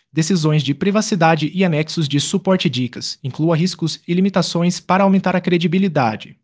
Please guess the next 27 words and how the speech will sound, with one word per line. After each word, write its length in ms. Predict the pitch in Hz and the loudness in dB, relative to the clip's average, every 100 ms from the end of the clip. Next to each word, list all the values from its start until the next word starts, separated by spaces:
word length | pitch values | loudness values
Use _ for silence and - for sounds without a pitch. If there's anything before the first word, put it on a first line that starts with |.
| _ _ _ | _ _ _
Formatos 380 | 156 147 160 165 | 0 2 2 0
aceitos 560 | 156 - 170 175 156 | -2 0 -2 -2 -4
de 80 | 151 | -4
preparação 680 | 160 208 214 196 185 180 196 | -4 -2 0 2 0 -2 -2
para 280 | 202 - 196 | -4 -2 -2
perícia. 360 | 185 135 135 160 | 0 -2 -4 -4
P 100 | 170 | 0
D 120 | 185 | 0
F 220 | 190 170 | 0 0
S 220 | 175 - | 0 0
A 80 | 165 | -2
para 220 | 160 165 | -2 -2
preservação. 640 | 175 196 180 185 180 190 196 | 0 0 0 0 0 0 0
C 140 | 220 | 0
S 140 | 202 151 | -2 -2
V 120 | 139 | -2
json 220 | 123 185 | -2 -2
para 200 | 180 185 | -2 -2
dados 400 | 156 143 160 175 | 0 0 0 0
estruturados. 800 | 185 - 208 196 190 156 147 139 | -2 -2 -6 -2 2 2 2 -2
Metadados 580 | 147 156 185 151 151 147 | -4 -2 -2 0 -2 -4
preservados 720 | - 175 180 135 147 147 123 | -4 0 0 2 0 0 -4
em 100 | 131 | -4
imagens, 460 | 139 131 135 165 135 | -2 -2 0 -2 -2
vídeos, 360 | 131 147 170 | -4 -2 0
assinaturas 680 | 196 190 202 196 190 175 160 | 0 0 0 0 0 0 0
digitais 640 | 147 196 220 165 143 156 | 0 -2 -2 -2 -2 -4